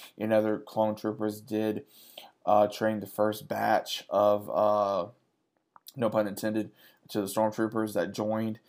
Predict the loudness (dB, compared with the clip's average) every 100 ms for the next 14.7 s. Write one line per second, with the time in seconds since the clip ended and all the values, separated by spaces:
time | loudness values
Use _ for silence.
0 | -20 -12 -6 -2 0 2 2 2 -2 -2
1 | -2 0 0 -2 -4 -4 -2 0 0 -2
2 | -2 -2 -2 -2 -2 0 0 -4 -12 -20
3 | -20 _ _ _ 0 6 6 6 2 2
4 | 0 -4 -4 -2 0 0 -2 _ _ _
5 | -2 4 4 4 -4 -2 4 6 6 2
6 | -2 -2 -2 0 0 0 0 0 2 0
7 | -4 -4 0 0 0 -2 0 2 2 0
8 | 2 2 2 -2 -6 -14 -20 -20 _ -2
9 | 2 4 4 4 4 2 2 2 2 -4
10 | -4 -4 -2 -4 -4 -6 2 4 4 0
11 | -8 -20 0 2 10 8 8 0 0 2
12 | 6 6 6 2 0 0 2 2 0 -4
13 | -4 -4 -2 -2 -2 -6 -6 -6 -4 0
14 | 0 0 -4 -6 -6 -4 -4